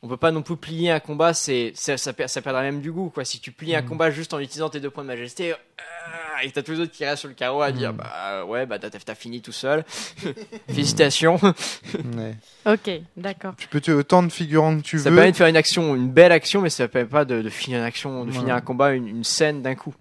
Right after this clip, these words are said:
Speaker 3: Mm.
Speaker 1: C'est, ça, c'est contre, euh, l'intérêt, euh, des points de majesté. L'intérêt, c'est de
Speaker 2: D'accord, ok.
Speaker 1: relancer, de faire un truc beau.
Speaker 2: Ok. Euh, est-ce qu'il y a d'autres, euh, remarques, euh,
Speaker 3: Euh, moi, j'ai
Speaker 2: moi
Speaker 3: une, une question, en fait, c'est, euh, du coup,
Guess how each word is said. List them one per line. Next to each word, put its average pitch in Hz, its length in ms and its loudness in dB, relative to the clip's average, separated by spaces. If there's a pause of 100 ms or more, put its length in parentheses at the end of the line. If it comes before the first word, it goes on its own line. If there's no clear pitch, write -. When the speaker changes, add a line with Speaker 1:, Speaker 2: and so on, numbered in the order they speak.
Speaker 3:
Mm. - 40 -20
Speaker 1:
C'est, 117 420 -8
ça, - 320 -12
c'est - 260 -10
contre, 175 400 -4
euh, 117 280 2
l'intérêt, 113 680 -4
euh, 107 80 -6
des 113 80 -10
points 117 120 -12
de 117 60 -10
majesté. 113 380 -12 (100)
L'intérêt, 123 280 -2
c'est 123 140 -4
de 120 60 -6
Speaker 2:
D'accord, 107 100 -4
ok. 120 80 -2
Speaker 1:
relancer, 120 240 -6
de - 40 -20
faire 113 100 -8
un 104 40 -10
truc 117 180 -14
beau. 113 240 -12 (680)
Speaker 2:
Ok. 127 200 -12 (760)
Euh, 131 320 6
est-ce 139 180 -8
qu'il 185 80 0
y 170 60 0
a - 20 -10
d'autres, 170 320 -2
euh, 139 140 8
remarques, 147 500 2
euh, 123 240 0
Speaker 3:
Euh, 202 560 2
moi, 269 160 6
j'ai 277 180 4
Speaker 2:
moi 226 200 2
Speaker 3:
une, 226 80 2
une 240 60 2
question, 269 580 0
en 226 60 6
fait, 269 300 4
c'est, 208 360 4
euh, 185 460 4 (680)
du 220 160 0
coup, 330 420 10